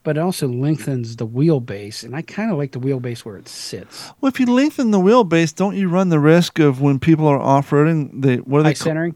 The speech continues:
Speaker 2: Yeah, high
Speaker 1: Breakover?
Speaker 2: center.
Speaker 1: Yep. But what's interesting about that Trail Hunter is it comes with full skid plates all the way back through, uh, the rear diff.
Speaker 2: What's the sticker on that sumbitch? Eighty grand?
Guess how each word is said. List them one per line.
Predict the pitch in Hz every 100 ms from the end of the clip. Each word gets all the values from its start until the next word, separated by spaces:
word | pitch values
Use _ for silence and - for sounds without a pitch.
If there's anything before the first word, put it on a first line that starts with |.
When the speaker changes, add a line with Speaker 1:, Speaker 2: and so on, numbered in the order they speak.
| -
Speaker 2:
Yeah, | 175 147
high | 123 143
Speaker 1:
Breakover? | 143
Speaker 2:
center. | 165 160 170 190 - - _ _ _ _ _ _
Speaker 1:
Yep. | 143 147 _ _ 123 143 _ _ _ _ _ _ _ _ _ _ _ _ _
But | 170 160
what's | 185 254
interesting | 330 233 - 175
about | 151 151
that | 143 127
Trail | - 202
Hunter | 139 131 123
is | 117
it | 170
comes | - 160 147
with | 131
full | - - 151
skid | - - 151
plates | 135 - 123 -
all | 147 143 147 151
the |
way | 151 151
back | 135 139 139 -
through, | - 143 139 135 139
uh, | 139 135 131 123 _ _ _ _ _
the | -
rear | 139 135
diff. | 123 113 - _ _
Speaker 2:
What's | 170 -
the |
sticker | 135 - 160 135
on | 113
that | 110
sumbitch? | - 120 113 113 -
Eighty | 135 127
grand? | 143 139 147